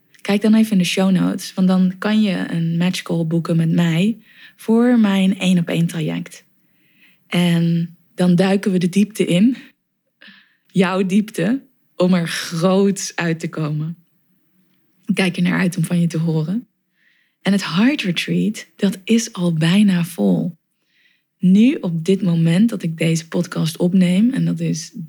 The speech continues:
drie dagen voordat die uitkomt, is er nog één plekje vrij.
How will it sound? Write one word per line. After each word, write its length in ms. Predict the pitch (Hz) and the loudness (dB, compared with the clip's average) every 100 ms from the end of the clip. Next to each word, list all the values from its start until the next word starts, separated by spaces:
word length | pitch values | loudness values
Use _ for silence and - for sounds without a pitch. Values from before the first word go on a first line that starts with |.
| - | -6
drie 260 | 190 226 | 0 2
dagen 380 | 233 190 185 165 | 2 -2 -4 -8
voordat 420 | - 185 180 170 | -6 -2 0 0
die 140 | 175 - | -2 -2
uitkomt, 440 | 170 160 160 156 - _ _ _ _ | -2 -2 -4 -4 -6 _ _ _ _
is 260 | - 233 226 | 0 2 2
er 220 | 190 175 | 0 0
nog 260 | 170 156 - | -2 -4 -8
één 480 | - 180 185 180 185 | -2 2 2 2 -2
plekje 480 | - 170 165 - 160 | -2 -2 -4 -6 -10
vrij. 520 | - 165 156 165 170 | -4 -2 -2 -4 -8